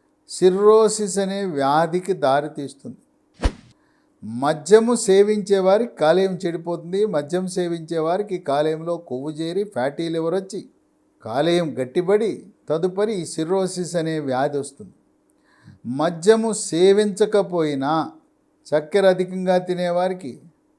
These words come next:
షుగరు, షుగర్తో చేసిన స్వీట్లు తినేవారికి కూడా మద్యం వల్ల ఎటువంటి అనర్థాలు, కాలేయం పాడైపోతుందో అదేవిధంగా జరుగుతుంది. మనం తాగే కాఫీ, టీల్లో కూడా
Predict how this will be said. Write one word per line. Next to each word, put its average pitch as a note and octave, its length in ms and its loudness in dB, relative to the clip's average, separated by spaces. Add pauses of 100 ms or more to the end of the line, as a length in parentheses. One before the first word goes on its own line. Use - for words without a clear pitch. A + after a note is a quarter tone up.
(200)
షుగరు, F3 460 2 (1200)
షుగర్తో F3+ 600 0
చేసిన F3 460 -2
స్వీట్లు F#3+ 540 -2
తినేవారికి D#3+ 640 0
కూడా C#3 280 -2 (240)
మద్యం B2 520 -2
వల్ల G#3 220 2 (120)
ఎటువంటి F#3+ 420 0
అనర్థాలు, E3+ 600 0
కాలేయం D#3+ 400 0
పాడైపోతుందో D3 720 -4
అదేవిధంగా D3 560 -6
జరుగుతుంది. B2+ 500 -10 (1080)
మనం D#3 240 -6
తాగే F#3 360 0 (100)
కాఫీ, F#3 460 0
టీల్లో G#3 440 -2
కూడా D#3 260 -4